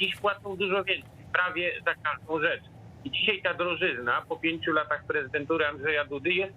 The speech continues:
obok koronawirusa jednym z naj-, jedną z największych bolączek Polaków. I o ile koronawirus, miejmy nadzieję, ma charakter doraźny, to drożyzna, która jest efektem polityki Prawa i Sprawiedliwości, ma charakter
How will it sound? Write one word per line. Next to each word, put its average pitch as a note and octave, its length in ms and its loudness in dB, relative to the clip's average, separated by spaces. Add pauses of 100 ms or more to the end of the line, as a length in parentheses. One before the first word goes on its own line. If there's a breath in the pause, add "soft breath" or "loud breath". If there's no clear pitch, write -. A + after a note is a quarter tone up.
obok F#3 300 0 (260)
koronawirusa D#3+ 920 0 (340)
jednym E3+ 420 0
z - 40 -12
naj-, F3 220 2
jedną F3 520 0
z C3 80 -6
największych E3+ 540 0
bolączek E3 640 0
Polaków. F#3+ 500 -2
I A#2 80 -2
o B2+ 40 0
ile D#3+ 200 2
koronawirus, D#3 680 0 (100)
miejmy E3+ 280 0
nadzieję, D3 420 0
ma C#3+ 140 0
charakter D3 560 -2
doraźny, C3 640 -2 (420)
to D3 80 4
drożyzna, D#3+ 640 0
która - 260 -2
jest D3+ 140 -4
efektem D#3+ 440 -2
polityki D3 560 -2
Prawa C3 240 0
i B2+ 180 -4
Sprawiedliwości, C3 720 -2
ma F3+ 120 2
charakter F3 480 -4